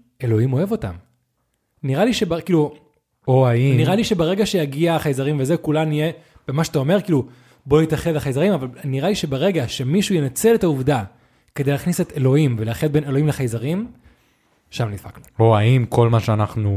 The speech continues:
Speaker 2: מגדירים כאלוהים זה חייזרים בעצם?
Speaker 1: זה התיאוריה שאני ממש אוהב. זה התיאוריה שאני ממש אוהב. שהאמת שזה מתחבר עם הפנספרמיה שאמרנו.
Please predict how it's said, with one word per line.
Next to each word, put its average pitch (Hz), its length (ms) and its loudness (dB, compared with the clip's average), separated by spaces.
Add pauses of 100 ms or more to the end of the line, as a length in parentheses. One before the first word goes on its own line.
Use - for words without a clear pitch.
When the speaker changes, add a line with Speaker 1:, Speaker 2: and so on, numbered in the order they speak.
(380)
Speaker 2:
מגדירים 98 640 0
כאלוהים 110 540 2
זה 95 100 -4
חייזרים 90 460 0
בעצם? 101 300 -8 (1500)
Speaker 1:
זה 110 220 2
התיאוריה 107 240 2
שאני 98 180 -2
ממש 90 280 -4
אוהב. 85 120 -6 (840)
זה 107 60 -4
התיאוריה 104 180 -2
שאני 101 140 -2
ממש 92 260 -4
אוהב. 87 160 -10
שהאמת 113 300 -2
שזה 165 220 2
מתחבר 120 340 0
עם 135 120 2
הפנספרמיה 123 500 -4
שאמרנו. 120 380 -10